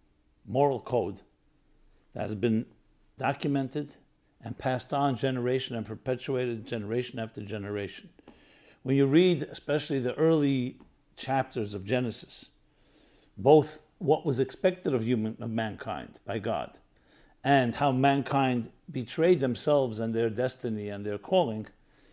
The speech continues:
you get a very clear moral compass of what is right and what is wrong.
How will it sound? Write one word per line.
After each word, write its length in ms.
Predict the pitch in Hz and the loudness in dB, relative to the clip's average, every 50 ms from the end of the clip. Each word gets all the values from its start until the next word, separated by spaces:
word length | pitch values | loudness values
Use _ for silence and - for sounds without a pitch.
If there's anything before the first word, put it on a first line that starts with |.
| _ _ _ | _ _ _
you 100 | - 123 | -6 -4
get 220 | 123 110 143 143 143 | -2 2 4 4 4
a 40 | 139 | 4
very 220 | 123 147 147 151 | 2 2 0 0
clear 240 | 147 - - 147 135 | -2 0 0 0 2
moral 300 | 123 127 127 127 123 120 | 2 2 0 0 -2 -4
compass 560 | - - - 151 - - - - - - - _ _ _ _ _ _ _ _ _ _ _ _ _ _ _ _ _ _ _ _ _ - _ _ _ _ _ _ _ - | -4 -6 -6 -6 -6 -8 -10 -10 -10 -10 -10 _ _ _ _ _ _ _ _ _ _ _ _ _ _ _ _ _ _ _ _ _ -20 _ _ _ _ _ _ _ 2
of 220 | 131 120 104 101 | 2 2 2 4
what 240 | 117 139 139 139 - | 6 6 6 6 2
is 160 | 127 113 107 | -4 -2 0
right 240 | 113 113 117 123 123 | 2 4 4 4 2
and 120 | 123 117 | 0 0
what 160 | 120 120 120 | 0 2 2
is 160 | 123 117 107 110 | 0 -2 0 0
wrong. 320 | 117 107 90 - - - | 0 0 0 -2 -6 -16